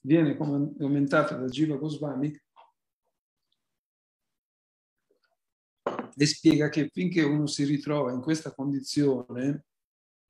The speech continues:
e, e cade dalla piattaforma del servizio di devozione, vuol dire che è ancora allo stato di Prakrita Bhakta, eh, è allo stato neofita. Quindi noi dobbiamo superare questo stato di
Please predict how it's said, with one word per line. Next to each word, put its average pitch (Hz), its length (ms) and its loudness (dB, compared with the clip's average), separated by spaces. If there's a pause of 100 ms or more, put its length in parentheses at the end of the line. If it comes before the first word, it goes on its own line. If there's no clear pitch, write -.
(140)
e, 139 340 -4
e 151 120 0
cade 151 580 2
dalla 107 220 -10
piattaforma 127 580 -2
del 117 120 -6
servizio 139 480 -2
di 139 80 0
devozione, 135 540 0
vuol 151 240 2
dire 127 300 0
che 131 240 -2
è 120 40 -4
ancora 117 400 -8
allo 117 160 -10
stato 107 480 -10
di 104 340 -10 (460)
Prakrita 135 540 0
Bhakta, - 540 -14 (680)
eh, 120 420 -2
è 120 80 -6
allo 131 220 0
stato 131 560 -4
neofita. 131 800 0 (500)
Quindi 185 360 2
noi 190 160 4
dobbiamo 156 1000 2 (260)
superare 170 880 2
questo 131 300 -4
stato 117 880 -6
di 127 500 2